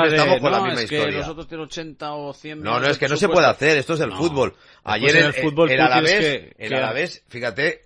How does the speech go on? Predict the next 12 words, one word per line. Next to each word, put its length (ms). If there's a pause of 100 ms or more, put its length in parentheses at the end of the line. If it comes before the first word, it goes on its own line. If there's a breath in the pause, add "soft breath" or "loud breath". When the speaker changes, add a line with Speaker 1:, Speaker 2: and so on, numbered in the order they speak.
Speaker 1:
le, 180
no 160
le 80
ganó 180
al 80
Sevilla 380
por 100
mala 220
suerte. 480 (160)
Speaker 2:
Sí. 160 (1300)
Pero 160
bueno, 280